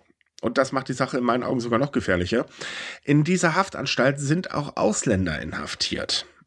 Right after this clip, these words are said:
Ähm, das heißt, man sollte vielleicht mal wieder, also da wirklich mal dringend kontrollieren, wie geht es denn den Insassen da? Denn gerade bei Ausländern gelten ja bekanntlich andere Haftbedingungen, teilweise schärfere.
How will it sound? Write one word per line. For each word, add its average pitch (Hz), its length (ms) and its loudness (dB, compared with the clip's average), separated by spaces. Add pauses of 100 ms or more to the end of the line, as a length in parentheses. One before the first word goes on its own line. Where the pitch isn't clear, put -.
(140)
Ähm, 127 680 2 (480)
das 131 160 2
heißt, 156 160 2
man 135 100 2
sollte 156 240 2
vielleicht 156 260 2
mal 156 140 2
wieder, 160 280 4 (460)
also 135 180 2
da 147 120 6
wirklich 175 220 2
mal 147 160 6
dringend 202 320 4
kontrollieren, 147 720 2
wie 156 160 2
geht 196 340 4
es 123 220 0
denn 104 160 4
den 98 140 2
Insassen 101 520 2
da? 117 140 4
Denn 139 100 0
gerade 143 380 4 (640)
bei 143 360 4
Ausländern 151 440 2
gelten 143 260 2
ja 131 60 4
bekanntlich 135 420 -2
andere 139 280 4
Haftbedingungen, 180 800 4
teilweise 113 460 2
schärfere. 147 600 0